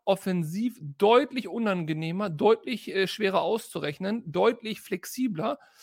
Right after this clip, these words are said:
als ohne. Und, ähm, ich finde, wir müssten dem eine viel, viel prominentere Rolle noch, äh, geben. Und dann hätten wir wahrscheinlich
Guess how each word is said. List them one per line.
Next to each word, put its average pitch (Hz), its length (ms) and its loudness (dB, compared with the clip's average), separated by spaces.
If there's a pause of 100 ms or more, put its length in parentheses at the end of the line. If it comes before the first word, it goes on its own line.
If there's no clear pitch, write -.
(200)
als 175 300 -2
ohne. 220 500 -2 (520)
Und, 196 560 4
ähm, 196 280 0
ich - 120 -12
finde, 226 260 -2
wir 185 80 2
müssten 180 420 -2
dem 196 220 -2
eine 180 380 -2
viel, 233 180 -4
viel 220 100 -2
prominentere 190 600 -4
Rolle 160 260 -2
noch, 127 200 -10
äh, 151 120 -10
geben. 151 540 -6
Und 170 180 0
dann 185 80 4
hätten 208 160 -2
wir 190 100 0
wahrscheinlich 190 460 -4